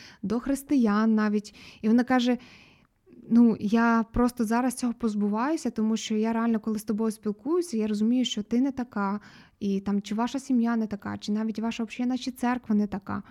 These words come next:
Тому що я бачу це своїми очима, і це мій досвід». І вона каже: «І я вирішила позбутися цього». І ніколи я не думала про те, що я буду спілкуватися з людиною, яка колись мені скаже про це, так?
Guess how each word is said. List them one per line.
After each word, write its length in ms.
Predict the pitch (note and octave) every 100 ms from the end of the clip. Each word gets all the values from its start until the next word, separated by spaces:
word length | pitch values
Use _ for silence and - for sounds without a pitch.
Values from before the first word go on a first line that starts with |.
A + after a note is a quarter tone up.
| - - - - -
Тому 180 | A3+
що 120 | C4 C4+
я 80 |
бачу 260 | C4 C#4 -
це 120 | B3
своїми 420 | - B3 C#4+ D4
очима, 400 | C4+ C4 B3+ D4
і 100 | B3+
це 180 | A3 C4
мій 180 | B3 B3+
досвід». 500 | A3+ A#3+ C#4 A#3+ A3+
І 80 | A3
вона 140 | A3+ A#3+
каже: 220 | B3 A#3+
«І 160 | A3
я 240 | A3+ C4+ C4 - - -
вирішила 760 | G3 G#3+ C4 E4+ F4 - A#3 G#3
позбутися 720 | G#3 A3 G3+ B3 C4+ A#3 G3+
цього». 340 | - F3 F#3+ - - - - - -
І 360 | A3+ G#3+ G#3
ніколи 500 | G#3 A#3 - A#3 G#3+
я 60 | G3+
не 120 | G3+
думала 320 | F#3+ G3 G3
про 140 | G3 G3
те, 180 | A3 A3+
що 140 | G3+
я 40 |
буду 160 | F#3+ G3+
спілкуватися 640 | G3+ G#3 G3+ G#3+ G3+ G3+
з 440 | G3 - G3 G3+ G3
людиною, 420 | G3 G3+ C4+ A3+
яка 240 | G3+ G3
колись 380 | G3 G3+ G#3 G#3 G#3
мені 260 | G3+ G#3 - - -
скаже 420 | - - A#3+ G3+
про 180 | F#3+ G3
це, 200 | - G#3
так? 340 | - A#3+ -